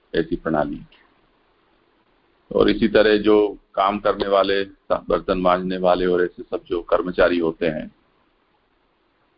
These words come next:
उनके साथ भी यही व्यवहार होता था कि हमारे जो पात्र हैं, वो अगर हम उनको देते हों, तो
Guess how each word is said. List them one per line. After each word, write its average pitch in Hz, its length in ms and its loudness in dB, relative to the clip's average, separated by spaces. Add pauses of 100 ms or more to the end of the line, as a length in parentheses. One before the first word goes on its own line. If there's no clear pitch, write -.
(720)
उनके 110 300 2
साथ 117 220 4
भी 120 380 -2
यही 107 320 0
व्यवहार 85 340 2
होता 78 260 -4
था - 220 -16 (480)
कि 82 100 -8
हमारे 87 380 4
जो 87 160 -2
पात्र 95 520 0
हैं, 78 220 -6 (200)
वो 87 160 0
अगर 90 180 2
हम 90 220 -2
उनको 90 280 -2
देते 87 300 0
हों, 85 220 -2 (1300)
तो 92 260 4